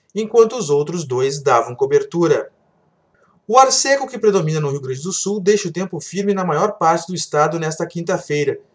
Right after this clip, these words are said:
Deve chover de forma isolada apenas na fronteira oeste, na serra, nas regiões norte e noroeste e no litoral norte.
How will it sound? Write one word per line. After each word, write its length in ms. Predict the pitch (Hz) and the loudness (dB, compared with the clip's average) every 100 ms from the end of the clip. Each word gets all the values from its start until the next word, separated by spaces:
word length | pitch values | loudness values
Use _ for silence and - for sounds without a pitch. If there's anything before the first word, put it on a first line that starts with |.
| _ _ _ _ | _ _ _ _
Deve 260 | 156 156 | 4 4
chover 360 | 147 147 135 131 | 4 -2 2 0
de 80 | 127 | 0
forma 380 | - 127 117 - | -4 -4 -4 -4
isolada 720 | 202 202 247 220 147 147 165 - _ | -2 2 4 6 4 4 -2 -8 _
apenas 480 | 220 214 175 170 170 | -2 0 0 0 0
na 80 | 160 | -2
fronteira 340 | 151 123 131 | -2 -2 0
oeste, 540 | 190 147 151 - 180 - _ - | 4 4 4 0 -10 -12 _ -6
na 200 | 202 202 | 0 0
serra, 520 | - 147 151 151 156 _ _ | 4 6 6 2 -6 _ _
nas 140 | 170 | -2
regiões 340 | 165 156 143 123 | 0 2 0 0
norte 460 | 147 196 233 247 | 2 2 2 -2
e 80 | 202 | -4
noroeste 680 | 127 156 196 147 147 - 185 - _ | 0 4 6 6 4 -2 -10 -12 _
e 80 | 220 | 0
no 80 | 220 | 2
litoral 440 | 156 151 127 131 | 2 2 2 2
norte. 520 | 143 151 147 - 117 | 4 4 4 -2 -10